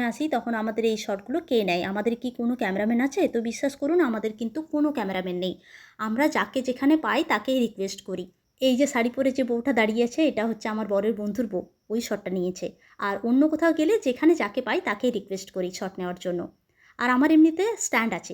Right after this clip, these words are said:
তো সব জায়গাতে তো আমি স্ট্যান্ড নিয়ে যাই না। যদি স্ট্যান্ড নিয়ে যাই, তাহলে আমি স্ট্যান্ডে মোবাইল লাগিয়ে শ্যুট করি, আর জিম্বাল নিয়ে যদি শ্যুট করি, তাহলে যেখানে যাকে পাই, তাকেই রিকোয়েস্ট করি, তারা করে দেন। এনগেজমেন্ট অনুষ্ঠানটা কিন্তু চার্চের ভেতরে হবে না, চার্চের মধ্যে যে অডিটোরিয়াম আছে, সেখানে হবে,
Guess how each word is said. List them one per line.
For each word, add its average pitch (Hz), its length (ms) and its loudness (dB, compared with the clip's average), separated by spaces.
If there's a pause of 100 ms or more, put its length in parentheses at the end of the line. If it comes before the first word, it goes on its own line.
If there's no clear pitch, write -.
তো - 100 -12
সব 233 240 -4
জায়গাতে 285 320 2
তো 311 80 -6
আমি 311 140 8
স্ট্যান্ড 294 300 0
নিয়ে 302 160 4
যাই 339 220 4
না। 247 120 2 (380)
যদি 311 180 0
স্ট্যান্ড 349 300 4
নিয়ে 339 180 6
যাই, 349 180 2
তাহলে 302 240 0
আমি 285 120 4
স্ট্যান্ডে 233 380 -2
মোবাইল 226 280 0
লাগিয়ে 226 280 0
শ্যুট 262 220 -6
করি, 320 180 0 (300)
আর 226 180 0
জিম্বাল 302 320 6
নিয়ে 330 200 6
যদি 320 180 4
শ্যুট 294 240 -6
করি, 320 240 -2
তাহলে 240 280 2
যেখানে 233 340 -4
যাকে 226 220 -4
পাই, 240 200 4 (320)
তাকেই 311 260 0
রিকোয়েস্ট 214 380 -4
করি, 359 240 -2
তারা 220 180 2
করে 185 240 -2
দেন। 175 180 -6 (420)
এনগেজমেন্ট 339 520 6
অনুষ্ঠানটা 320 460 4
কিন্তু 320 260 2
চার্চের 294 440 0
ভেতরে 240 320 0
হবে 190 200 -4
না, 175 100 -4 (120)
চার্চের 233 380 -2
মধ্যে 254 240 0
যে 262 140 2
অডিটোরিয়াম 240 640 2
আছে, 269 200 0
সেখানে 208 380 -4
হবে, 180 240 -6